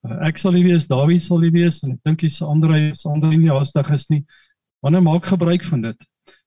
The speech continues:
Julle wat daar op die Zoom is, as julle voel jy wil met iemand praat, maar jy wil nie daar in teenwoordigheid van die ander praat nie.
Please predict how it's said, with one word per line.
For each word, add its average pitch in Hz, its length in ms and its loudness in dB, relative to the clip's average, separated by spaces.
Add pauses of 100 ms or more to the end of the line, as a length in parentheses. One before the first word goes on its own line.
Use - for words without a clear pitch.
(100)
Julle 151 180 2
wat 180 120 2
daar 175 180 2
op 170 40 -20
die 185 100 4
Zoom 156 340 4
is, - 420 -8 (280)
as 131 140 -4
julle 147 200 0
voel 190 200 0
jy 170 120 4
wil 165 100 4
met 151 140 0
iemand 160 340 0
praat, 156 320 -2
maar 127 120 -4
jy 127 100 -2
wil 143 100 2
nie 170 160 4
daar 143 240 0 (140)
in 127 140 -8 (360)
teenwoordigheid 147 600 0
van 127 100 -2
die 127 100 -6
ander 156 240 2
praat 117 400 -8
nie. 120 100 -14